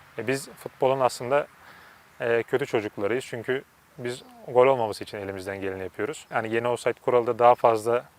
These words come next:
gole sebep olacak bir kural bence. Bir sene sonra eğer bütün dünyada uygulanmaya başlanırsa. Yani kaleciler için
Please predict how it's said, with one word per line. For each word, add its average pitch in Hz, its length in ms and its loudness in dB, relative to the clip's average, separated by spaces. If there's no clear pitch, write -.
gole 113 200 4
sebep 117 300 0
olacak 101 360 -4
bir 98 180 -6
kural 95 340 -2
bence. 98 360 -6
Bir 98 60 -16
sene 104 200 -8
sonra 104 400 -6
eğer 107 220 -2
bütün 107 240 -12
dünyada 101 320 -4
uygulanmaya 98 460 -4
başlanırsa. 101 640 -6
Yani 110 120 -4
kaleciler 123 440 0
için 143 240 -8